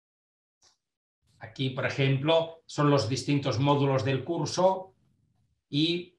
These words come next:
estos son los distintos grupos de trabajo que, que tenemos.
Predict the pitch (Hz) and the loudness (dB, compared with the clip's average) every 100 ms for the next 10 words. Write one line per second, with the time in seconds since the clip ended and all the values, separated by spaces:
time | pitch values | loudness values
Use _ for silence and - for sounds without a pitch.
0 | _ - 147 156 156 143 127 135 - 143 | _ -6 -2 0 2 2 2 0 0 -2
1 | 131 139 - 143 170 - 170 - 123 127 | 0 -2 0 2 2 0 -4 -4 -4 0
2 | 127 139 139 175 196 190 - _ _ _ | 2 2 2 2 2 0 -10 _ _ _
3 | _ _ _ _ _ _ - 131 113 117 | _ _ _ _ _ _ -10 -10 -8 -8
4 | 113 131 151 170 190 175 - - | -4 -2 0 0 0 -2 -6 -10